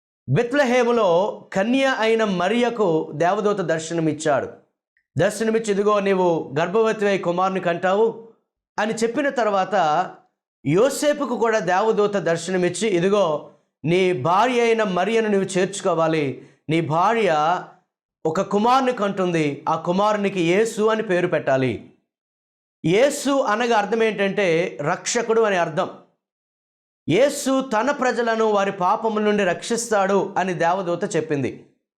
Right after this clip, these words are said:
అందుకే యేసుక్రీస్తు యొద్దకు వచ్చిన వారి పాపములు క్షమించబడ్డాయి. ఒక సందర్భంలో పాపాత్మురాలైన ఒక స్త్రీ యేసయ్య యొద్దకు వచ్చింది.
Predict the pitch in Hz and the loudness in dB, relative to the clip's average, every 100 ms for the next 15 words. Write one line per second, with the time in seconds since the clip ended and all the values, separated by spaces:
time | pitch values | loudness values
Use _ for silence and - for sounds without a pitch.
0 | _ _ _ _ _ 170 254 277 233 254 | _ _ _ _ _ 0 0 0 2 2
1 | 254 262 226 262 262 233 233 226 220 214 | 2 -4 -2 -2 -2 -2 0 0 0 0
2 | 233 233 214 196 190 160 185 240 226 202 | 0 0 0 0 -2 0 0 0 0 0
3 | 226 196 185 196 180 160 156 113 - _ | 0 -2 -2 -4 -2 0 0 -2 -8 _
4 | _ _ _ _ _ _ _ _ 151 190 | _ _ _ _ _ _ _ _ -4 -2
5 | 214 214 233 247 240 220 220 247 185 - | 0 -2 0 0 0 0 2 2 0 -10
6 | - _ _ _ - 185 226 247 254 254 | -20 _ _ _ -4 -2 2 2 2 0
7 | 247 226 226 220 208 202 202 208 240 - | 2 2 2 2 0 -2 -4 -2 0 0
8 | 185 208 214 190 170 160 175 160 170 147 | -2 -2 0 0 0 0 0 0 -2 -2
9 | 107 - | -4 -6